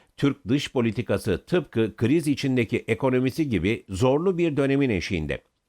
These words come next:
Dünyada ve bölgemizde hararet artıyor. Rusya-Ukrayna savaşı, Gazze krizi, İsrail'in İran'ı savaşın içine çekerek Batı hükümetleri düzeyinde olmasa da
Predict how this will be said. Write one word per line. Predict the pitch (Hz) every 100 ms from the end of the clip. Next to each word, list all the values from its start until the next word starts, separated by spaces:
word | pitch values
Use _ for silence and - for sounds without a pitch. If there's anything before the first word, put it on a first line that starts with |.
| 82
Dünyada | 98 113 104 85 117
ve | 110 71
bölgemizde | 87 98 104 98 95 123 120 - _ -
hararet | 117 131 123 135 110
artıyor. | 104 - 92 65 _ _ _ -
Rusya-Ukrayna | 113 135 120 85 - 98 117 107 95
savaşı, | 90 78 67 - 117 -
Gazze | 82 101 104 110 -
krizi, | 87 73 73 101 107 -
İsrail'in | 123 143 175 143 143 147 -
İran'ı | 165 156 135 127
savaşın | 123 127 120 151 -
içine | 107 135 127
çekerek | 123 113 117 98 95 - _ 98
Batı | 139 180
hükümetleri | 143 127 147 135 131 - 123 131 113
düzeyinde | 113 110 123 117 117 120 -
olmasa | 131 160 131 127 107
da | 80